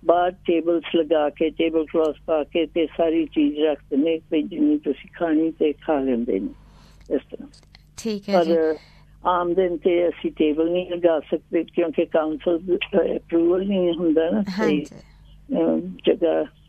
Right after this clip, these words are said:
Speaker 1: ਲੋਕੀ ਕਰਨ ਨੂੰ ਜਾਂਦੇ ਨੇ ਤੇ ਫਿਰ ਰਾਹ ਵਿੱਚ ਇਸ ਤਰ੍ਹਾਂ ਮੁਸ਼ਕਲ ਹੁੰਦੀ ਹੈ।
Speaker 2: ਠੀਕ ਹੈ ਜੀ। ਤੇ ਇਹ ਸਾਰਾ ਖਰਚਾ ਤੁਸੀਂ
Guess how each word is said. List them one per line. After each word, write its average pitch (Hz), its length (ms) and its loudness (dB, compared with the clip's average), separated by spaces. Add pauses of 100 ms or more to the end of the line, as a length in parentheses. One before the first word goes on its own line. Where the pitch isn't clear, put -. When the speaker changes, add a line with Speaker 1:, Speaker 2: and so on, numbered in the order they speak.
(240)
Speaker 1:
ਲੋਕੀ 151 380 -2
ਕਰਨ 151 240 2
ਨੂੰ 151 180 4
ਜਾਂਦੇ 151 420 2
ਨੇ 151 160 0
ਤੇ - 140 -6
ਫਿਰ 151 260 0 (320)
ਰਾਹ 151 260 0
ਵਿੱਚ 165 280 -2
ਇਸ 165 320 0
ਤਰ੍ਹਾਂ - 240 -6
ਮੁਸ਼ਕਲ 135 460 0
ਹੁੰਦੀ 131 400 -10
ਹੈ। - 40 -20 (600)
Speaker 2:
ਠੀਕ 220 300 -10
ਹੈ 196 120 -6
ਜੀ। 196 120 -10 (280)
ਤੇ 247 60 -2
ਇਹ 240 200 2
ਸਾਰਾ 240 360 0
ਖਰਚਾ 233 400 -2
ਤੁਸੀਂ 233 340 -4